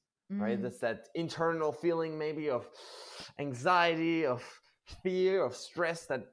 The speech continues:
Speaker 1: inevitably comes up whenever we attempt something new. Or maybe it's even outside people, right? It's friends, it's family, it's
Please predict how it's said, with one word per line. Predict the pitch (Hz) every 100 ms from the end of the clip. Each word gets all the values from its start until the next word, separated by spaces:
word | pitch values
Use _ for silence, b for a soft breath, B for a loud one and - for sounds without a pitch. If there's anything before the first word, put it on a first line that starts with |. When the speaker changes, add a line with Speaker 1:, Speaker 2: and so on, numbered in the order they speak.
| -
Speaker 1:
inevitably | 143 175 233 247 147
comes | 131 147 170 131
up | 156
whenever | 117 135 135 131
we | 127
attempt | 123 151 147
something | 143 139 139
new. | 147 147 147 b b -
Or | 175
maybe | 233 262
it's | 247
even | 226 214 208 196 - -
outside | 208 - 180 139
people, | - 226 - - -
right? | 107
It's | 113 - 113
friends, | - 147 160 170 127
it's | 98 -
family, | 139 151 156 151 151
it's | 127 -